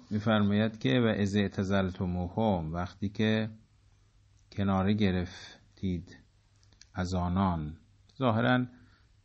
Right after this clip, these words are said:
بعضیاشون به بعضیای دیگه میگفتن، یعنی پیشنهاد شد که حالا که کناره گرفتیم از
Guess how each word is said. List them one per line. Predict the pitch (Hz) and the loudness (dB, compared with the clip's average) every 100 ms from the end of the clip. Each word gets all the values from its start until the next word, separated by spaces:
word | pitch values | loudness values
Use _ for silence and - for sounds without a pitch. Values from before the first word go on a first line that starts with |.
| - | -10
بعضیاشون | 104 104 117 113 123 120 123 | 0 6 6 6 2 2 2
به | 104 | 2
بعضیای | 92 98 92 92 92 90 87 | 4 4 4 2 2 2 0
دیگه | 85 101 | 0 0
میگفتن، | 90 80 78 76 - 80 78 | 0 -2 -6 -8 -6 -6 -4
یعنی | 80 80 85 85 | -6 -6 -6 -8
پیشنهاد | - 95 - 92 90 92 80 - - _ - 82 - - _ _ _ _ _ - 69 73 | -10 -10 -6 -4 -2 -2 -4 -12 -20 _ -18 -16 -18 -20 _ _ _ _ _ -16 -8 -6
شد | - 98 95 - | -6 -4 -6 -4
که | - 110 113 107 - | 0 2 2 -2 -2
حالا | 101 104 | 0 0
که | 104 101 | 0 -2
کناره | 101 95 92 98 | -2 -2 0 0
گرفتیم | 104 95 92 - 90 87 | 0 0 -2 -6 -6 -4
از | 85 82 - | -4 -6 -10